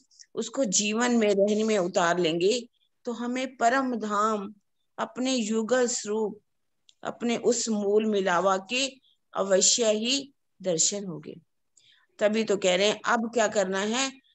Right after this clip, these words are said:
हमें बात कौन सी करनी है? अपने धनी की बात करनी है और अपने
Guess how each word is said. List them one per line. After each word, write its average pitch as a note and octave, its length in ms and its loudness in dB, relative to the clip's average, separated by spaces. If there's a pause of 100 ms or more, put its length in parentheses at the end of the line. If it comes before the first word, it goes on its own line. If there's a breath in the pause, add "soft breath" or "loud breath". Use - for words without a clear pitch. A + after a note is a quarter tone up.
(140)
हमें B3 300 -2
बात A3 360 2
कौन C#4+ 160 -2
सी C#4 160 -4
करनी G#3 440 -4
है? F#3+ 180 -12 (600)
अपने C4 340 0
धनी A3+ 360 2
की A#3 180 -4
बात A3 280 2
करनी A#3+ 340 2
है C4+ 340 -2 (280 soft breath)
और A3+ 100 4
अपने B3 520 2